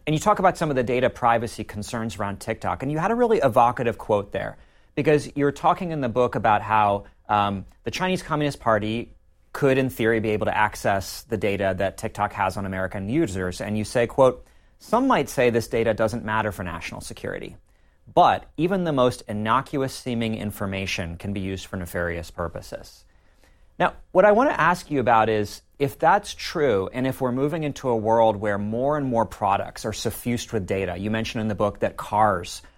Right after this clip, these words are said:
are now huge data collection entities. Um, is it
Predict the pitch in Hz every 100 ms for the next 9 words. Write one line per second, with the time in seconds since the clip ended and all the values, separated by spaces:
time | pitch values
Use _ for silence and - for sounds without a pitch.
0 | _ 110 107 104 104 101 - - _ -
1 | - 147 135 123 - 117 104 104 - 98
2 | 92 - 92 92 98 92 92 92 107 -
3 | - _ _ _ - 110 110 104 - _
4 | _ _ _ _ _ - 175 175 202 -